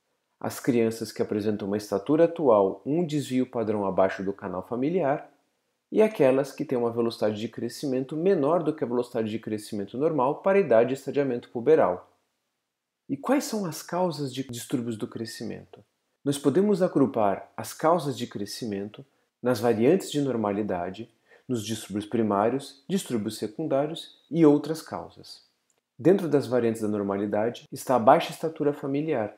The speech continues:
que é definida pela presença de baixa estatura, ou seja, crianças com uma estatura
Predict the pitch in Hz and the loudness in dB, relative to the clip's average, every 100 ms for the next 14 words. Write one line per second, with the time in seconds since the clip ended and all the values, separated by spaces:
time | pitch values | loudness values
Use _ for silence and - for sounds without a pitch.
0 | _ _ _ _ _ 143 123 131 127 110 | _ _ _ _ _ 0 2 0 -2 0
1 | 110 - 101 - 101 107 160 175 165 143 | 0 0 -4 -2 -2 -2 -4 -4 -4 -4
2 | 127 - 127 - 117 - 90 95 120 - | -6 -10 -10 -8 -8 -8 -4 0 0 -2
3 | _ - 104 - 98 90 85 - 110 127 | _ -6 -6 -2 -4 -2 -8 -2 2 2
4 | 143 135 - 120 110 110 117 110 107 95 | 2 -6 -8 -4 -4 -4 -6 -6 -4 -4
5 | 90 | -4